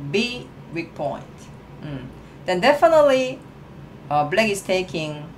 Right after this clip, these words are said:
the initiative. But now, sadly,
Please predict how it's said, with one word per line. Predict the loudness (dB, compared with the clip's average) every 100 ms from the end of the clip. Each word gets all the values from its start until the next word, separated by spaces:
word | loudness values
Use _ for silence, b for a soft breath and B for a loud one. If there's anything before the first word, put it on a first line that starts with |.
| -14 -8
the | -6 -6
initiative. | -6 -6 -4 -4 -4 -8 -10 -14 -4
But | 0 0 -2
now, | -2 0 0 -4 -6 -12 -20 -20 -20 -20 -20 -18 -18 -18 -18 -18 B B B B B
sadly, | -4 -2 -2 -4 -8